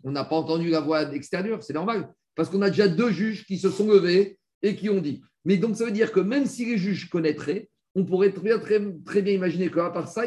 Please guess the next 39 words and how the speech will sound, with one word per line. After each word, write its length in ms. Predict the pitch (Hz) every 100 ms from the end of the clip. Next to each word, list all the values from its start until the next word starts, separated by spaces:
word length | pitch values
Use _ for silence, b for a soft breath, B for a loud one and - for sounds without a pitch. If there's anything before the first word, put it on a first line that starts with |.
| 240
il 80 | 202
faut 360 | 180 254 247 175
qu'il 140 | 214
y 40 |
ait 20 | 214
une 140 | 196
parole 480 | 196 190 196 185 131 b b b
extérieure 840 | - 208 - - 208 196 202 190 156 277
ou 260 | 269 233 185
même 200 | 202 180
des 140 | 175
juges 340 | 135 233 202
qui 160 | - 226
disent 260 | 196 220 175
à 60 |
voix 260 | 160 175 208
haute, 220 | 233 220
nous 300 | 185 220 285
certifions 720 | - 214 - 185 - 208 220 b b _
les 380 | 170 208 208 -
témoins. 340 | 151 139 104 _ _ _
Et 140 | 170 170
troisième 440 | 196 202 170 170
question, 460 | 156 131 120 131 - _ _ 147
de, 240 | 151 208
qu'est-ce 240 | 202 208
qu'on 160 | 208 208
a 80 | 196
voulu 240 | 190 196
dire 200 | 175 180
comme 160 | - 170
autre 120 | 156
enseignement ? 360 | 151 131 151 180
Vedayanim 680 | 180 165 190 202 214 226
shen 280 | - 214 208
makein 440 | 202 180 - 208 180
khatimot 600 | 120 170 180 196 190 -
yedei 340 | 165 160 147
edin 320 | 139 185 240